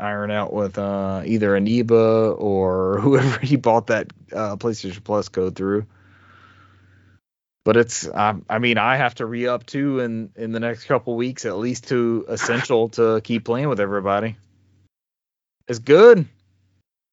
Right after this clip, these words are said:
Uh, I saw the C E O of Arrowhead Studios said over the past weekend they had eight, eight hundred thousand plus players on servers, and that's not something they ever even predicted, and they were able to manage, so they're making it work.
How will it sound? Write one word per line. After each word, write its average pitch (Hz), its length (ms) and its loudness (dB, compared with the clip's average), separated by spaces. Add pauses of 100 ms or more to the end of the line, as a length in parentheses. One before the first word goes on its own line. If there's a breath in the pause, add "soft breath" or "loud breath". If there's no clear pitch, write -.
(340)
Uh, - 20 2
I 131 280 2
saw 143 240 -2
the 139 140 -2
C 151 300 -2
E 147 60 2
O 156 180 4
of 123 140 -2
Arrowhead 135 460 -4
Studios 135 520 -4
said 123 220 0
over 120 160 -2
the 110 80 -10
past 113 340 -8
weekend 131 380 -4
they 113 80 -2
had 117 260 -2
eight, 131 240 -6 (320)
eight 135 180 0
hundred 127 360 0
thousand 120 480 -2
plus 120 380 0
players 110 520 -2
on 107 180 -10
servers, 110 600 -6
and 101 160 -6
that's 101 220 -8
not 104 300 -4
something 107 340 -2
they 107 200 0 (120)
ever 110 300 2
even 107 320 -6
predicted, 95 640 -4 (800 soft breath)
and 107 140 2
they 110 120 4
were 107 120 2
able 107 240 2
to 104 120 -6
manage, 98 480 -4
so 90 400 -2 (1200 soft breath)
they're 104 120 0
making 117 320 2
it 110 80 2
work. 131 360 -2